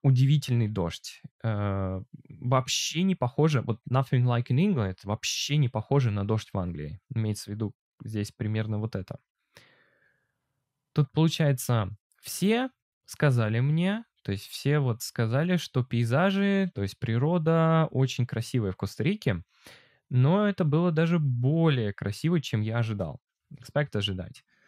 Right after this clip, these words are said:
Удивительные животные, птицы, деревья и вулканы. Некоторые из них, они активные, <laughs> smoke quietly, это как бы тихонько дымятся, и затем внезапно происходит Big Bang,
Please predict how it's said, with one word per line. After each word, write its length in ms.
Удивительные 640
животные, 720
птицы, 600
деревья 640
и 160
вулканы. 580
Некоторые 440
из 100
них, 240
они 300
активные, 800
<laughs> 20
smoke 500
quietly, 500
это 180
как 180
бы 80
тихонько 500
дымятся, 640
и 180
затем 560
внезапно 800
происходит 600
Big 300
Bang, 400